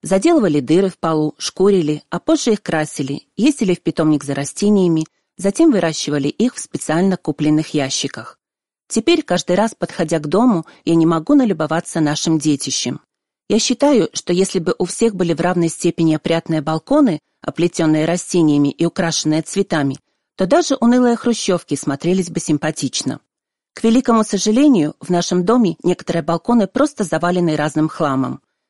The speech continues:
Хотя мы заметили, что в этом году на соседнем балконе появилось кашпо с цветами.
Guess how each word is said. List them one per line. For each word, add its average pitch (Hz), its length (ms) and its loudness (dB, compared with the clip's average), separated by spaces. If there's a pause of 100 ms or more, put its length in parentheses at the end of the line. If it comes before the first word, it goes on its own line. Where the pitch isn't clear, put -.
(140)
Хотя 202 280 0
мы 208 120 4
заметили, 185 580 2
что 151 200 -4
в 156 40 -2
этом 160 220 0
году 175 400 0 (180)
на 160 120 -4
соседнем 240 480 2
балконе 151 600 0
появилось 208 460 0
кашпо - 380 -6
с - 60 -10
цветами. 139 600 -2